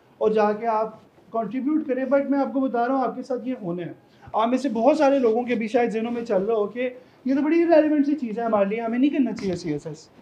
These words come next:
ठीक है? हमें तो environmental engineering करनी चाहिए।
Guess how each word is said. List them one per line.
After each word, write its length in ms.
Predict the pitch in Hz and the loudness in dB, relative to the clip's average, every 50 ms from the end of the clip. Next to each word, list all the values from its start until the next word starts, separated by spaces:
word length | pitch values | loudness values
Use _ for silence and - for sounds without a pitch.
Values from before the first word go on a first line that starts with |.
| - _ - - - - - | -20 _ -20 -18 -18 -12 -8
ठीक 140 | 208 202 226 | -4 2 6
है? 60 | 285 | 6
हमें 340 | 277 233 220 202 226 247 240 | 6 8 6 4 4 2 2
तो 120 | 269 262 262 | 4 4 4
environmental 540 | 254 240 226 220 233 240 233 226 277 302 | 6 6 6 6 6 4 2 2 4 6
engineering 380 | 339 302 247 254 233 277 330 330 | 6 6 6 4 4 4 4 4
करनी 240 | 320 254 214 214 208 | 2 0 0 -2 -2
चाहिए। 320 | 214 202 165 156 156 156 | 0 0 0 0 -2 -4